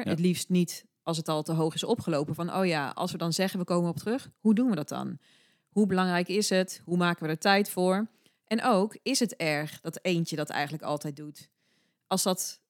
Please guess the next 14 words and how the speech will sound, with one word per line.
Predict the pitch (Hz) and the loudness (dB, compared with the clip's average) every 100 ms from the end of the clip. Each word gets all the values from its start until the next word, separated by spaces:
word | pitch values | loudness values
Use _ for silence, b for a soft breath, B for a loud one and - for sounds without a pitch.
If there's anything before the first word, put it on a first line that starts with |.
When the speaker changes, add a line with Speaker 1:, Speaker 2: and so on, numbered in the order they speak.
| _ _ _ | _ _ _
Speaker 2:
ook | 214 220 | 2 2
erkend | - 170 165 170 165 | 2 -4 0 0 0
wordt | 160 160 | -4 -4
en | - | 0
Speaker 1:
Ja. | 170 | 2
Speaker 2:
geaccepteerd. | 180 143 170 160 160 160 - | 2 0 -4 -2 -2 -4 -6
Hè, | 202 | -4
dus | 214 196 | -2 0
oké, | 226 214 | -2 2
jij | 170 180 | 2 4
hebt | 220 247 | 2 2
de | |
rol | 202 202 254 277 | 0 0 0 0
van, | 202 | -2